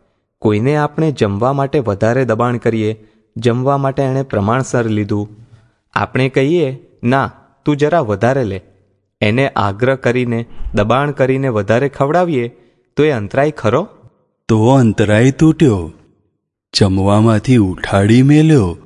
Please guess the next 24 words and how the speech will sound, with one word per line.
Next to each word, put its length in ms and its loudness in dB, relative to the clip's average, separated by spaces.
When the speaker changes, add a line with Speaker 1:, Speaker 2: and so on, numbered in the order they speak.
Speaker 2:
તો 240 4
અંતરાય 480 2
બાંધ્યો. 480 -2
એક 300 4
ફક્ત 380 -2
મરી 460 2
જવામાં 560 4
લોકો 360 2
અંતરાય 500 2
ઓછા 360 0
પાડે 340 0
છે. 260 -4
કોક 360 4
જાય 400 0
એવો 360 4
હોય 460 2
તો 100 6
એ 160 6
જાય 440 4
તો 200 4
સારું, 560 2
એવું 320 4
ના 160 4
બોલે. 380 0